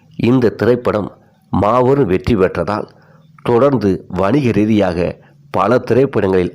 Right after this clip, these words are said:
அவர் நடித்தார். ஒரு மார்க்கெட் வேல்யூ படங்களாக மாறியது. அவர் நடிகர் மட்டுமல்லாமல் தயாரிப்பாளர்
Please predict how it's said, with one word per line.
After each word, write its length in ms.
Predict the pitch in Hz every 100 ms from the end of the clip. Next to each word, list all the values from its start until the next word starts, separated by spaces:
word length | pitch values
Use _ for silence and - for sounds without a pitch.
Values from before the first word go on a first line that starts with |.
| -
அவர் 340 | 92 95 90 85
நடித்தார். 560 | 85 131 131 104 85 - -
ஒரு 180 | 95 87
மார்க்கெட் 560 | 85 113 127 - 117 - -
வேல்யூ 300 | 98 104 107
படங்களாக 600 | - 92 98 95 92 85 95
மாறியது. 500 | 85 101 101 82 - _ _ _ - - - - - -
அவர் 280 | 101 127 135 - -
நடிகர் 420 | - 98 127 160 107
மட்டுமல்லாமல் 680 | 95 - 101 90 101 85 87 - - - -
தயாரிப்பாளர் 760 | 95 92 104 95 73 82 82 95